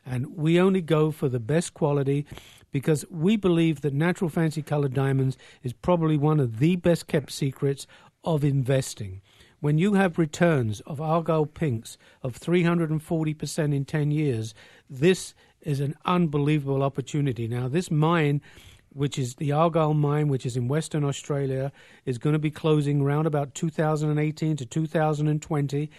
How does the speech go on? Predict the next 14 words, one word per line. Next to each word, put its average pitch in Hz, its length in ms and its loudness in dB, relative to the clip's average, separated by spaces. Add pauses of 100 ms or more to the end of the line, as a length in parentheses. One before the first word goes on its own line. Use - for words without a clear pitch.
(440)
The 135 100 -4
production 156 640 0
is 135 140 0
down 147 340 0
to 139 120 -4
minimum. 156 580 2 (880)
Every 185 640 2
year, 156 560 2 (320)
this 170 260 0
mine 156 360 2
brings 147 380 0
out 143 200 0
a 127 60 -4
tender. 127 560 -2